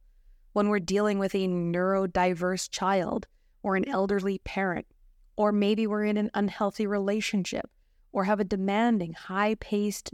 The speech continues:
job that takes us away from our families for long hours every single day.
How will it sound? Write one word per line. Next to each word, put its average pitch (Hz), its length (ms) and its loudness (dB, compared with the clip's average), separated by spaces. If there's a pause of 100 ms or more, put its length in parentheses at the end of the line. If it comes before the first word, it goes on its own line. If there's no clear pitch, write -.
job 214 480 2
that - 160 -10
takes - 400 -4
us 196 140 -2
away 185 180 -2
from 185 160 -6
our 185 100 -2
families 196 600 0
for 180 240 0
long 185 640 2
hours 196 440 2 (120)
every 185 460 -2
single 170 460 -2
day. 214 400 -2